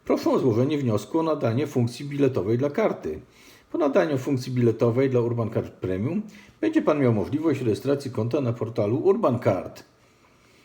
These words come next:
Także się okazuje, że Urban Card Premium to nie jest to samo co Urban Card. No ale idąc dalej, bo myślałem, że może gdzieś na stronie Urban Card znajdę taki wniosek, który mógłbym wypełnić. W szczególności, że można tam też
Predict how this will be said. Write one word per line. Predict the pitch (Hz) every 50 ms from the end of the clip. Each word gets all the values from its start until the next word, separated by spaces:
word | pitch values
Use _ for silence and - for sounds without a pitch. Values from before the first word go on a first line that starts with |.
| _ _ _
Także | - 123 117 113 120
się | 120 - 139
okazuje, | - 131 123 127 143 147 147 131
że | 117 127 123
Urban | 139 170 180 180 170 151 139
Card | 156 135 131 127
Premium | - - 233 220 175 139 139 151 165 185 185 180 -
to | - -
nie | - - - 175 147
jest | 120 120 -
to | 113
samo | 98 - 120 104 101 98
co | - 120
Urban | - 104 95 98 101 95 95
Card. | - 143 147 165 202 - - - - - _ _ _ - - - - - - - - _ _ _ _ _ _ -
No | -
ale | - 269 165 117 101 - - - - - - -
idąc | 160 165 175 175 170 170
dalej, | 180 190 175 147 110 98
bo | 85 85 90
myślałem, | 95 98 - - 120 113 113
że | 107 110
może | 101 104 101 104
gdzieś | 104 110 110 -
na | 120 117
stronie | 120 - 113 110 120 120
Urban | 117 113 120 123 120
Card | - 135 131 127 -
znajdę | - - - - - 139 - - 107 123 113 98 85 87 - -
taki | - - - 104
wniosek, | 95 92 95 87 82 - - 98
który | - - - 92
mógłbym | 95 98 90 92 98 92
wypełnić. | 90 92 - - 85 76 80 92 135 165 - - - _ _ - - - - - - - - - - _
W | -
szczególności, | - - 226 - 175 127 123 - 143
że | 135 135
można | 135 135 131 127 135 131
tam | 123 135 131
też | 147 135